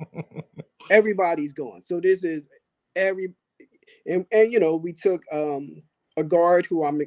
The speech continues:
Speaker 2: I'm excited about, Avila. Um, then we got, um, a guard we took last year, Brush, coming back. So those two young guys, if we hit on those, they solidify our offensive line. Um, and Sean McVay,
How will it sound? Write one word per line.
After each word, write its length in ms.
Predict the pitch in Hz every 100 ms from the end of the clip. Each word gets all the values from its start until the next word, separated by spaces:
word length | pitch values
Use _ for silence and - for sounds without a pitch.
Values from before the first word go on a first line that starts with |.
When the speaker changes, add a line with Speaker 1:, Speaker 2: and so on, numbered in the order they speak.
| -
Speaker 2:
I'm 160 | 143 156
excited 400 | 156 160 151 151
about, 260 | 143 139 143
Avila. 480 | 127 151 147 147 139 _ _ _ _
Um, 560 | 135 143 139 139 143 160 277
then 260 | 156 170
we 80 | 175
got, 240 | 175 156 143 147 _ -
um, 280 | 151 147 147 -
a 60 |
guard 360 | 139 160 165 165
we 80 | 156
took 240 | - 160
last 360 | 147 170 175 -
year, 120 | 151
Brush, 360 | 117 160 190 -
coming 300 | 180 135 123
back. 240 | 135 139
So 120 | 156
those 280 | 143 147 135
two 200 | - 214
young 260 | 196 180 165
guys, 480 | 123 98 98 98 - _ _ -
if 160 | 160
we 140 | 170 165
hit 180 | 190 208
on 200 | 185 165
those, 380 | 170 147 143 -
they 200 | 151 165
solidify 760 | 160 165 151 160 160 160 143 147
our 260 | 135 107 135
offensive 380 | 135 127 120
line. 400 | 110 113 85 92 - - - - _ -
Um, 360 | 131 127 107 - _ -
and 160 | 151
Sean 340 | 139 196 202 220
McVay, 460 | 196 165 165 151